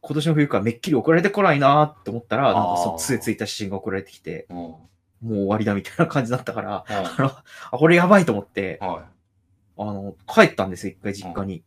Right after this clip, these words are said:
Speaker 2: うん。うん。
Speaker 1: そしたらまあまあ意外と元気そうで、
Speaker 2: うん。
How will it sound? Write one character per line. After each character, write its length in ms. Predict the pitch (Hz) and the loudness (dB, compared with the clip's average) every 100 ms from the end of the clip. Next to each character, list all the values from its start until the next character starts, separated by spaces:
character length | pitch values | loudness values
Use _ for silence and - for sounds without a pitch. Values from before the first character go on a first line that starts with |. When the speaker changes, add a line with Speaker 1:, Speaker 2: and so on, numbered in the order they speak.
| - | -12
Speaker 2:
う 60 | |
ん。 40 | 90 | -12
う 20 | |
ん。 160 | 80 - _ _ _ _ _ _ _ _ _ | -14 -20 _ _ _ _ _ _ _ _ _
Speaker 1:
そ 60 | - | -4
し 20 | |
た 60 | 175 | 4
ら 60 | |
ま 60 | 156 | 6
あ 40 | |
ま 80 | 156 | 8
あ 40 | 151 | 8
意 80 | |
外 180 | 160 247 | 12 10
と 80 | 226 | 10
元 200 | 175 196 | 4 2
気 80 | 175 | 0
そ 160 | - 117 | -2 -2
う 40 | |
で、 200 | 82 82 104 | -2 -8 -10
Speaker 2:
う 40 | |
ん。 240 | 95 82 | -10 -12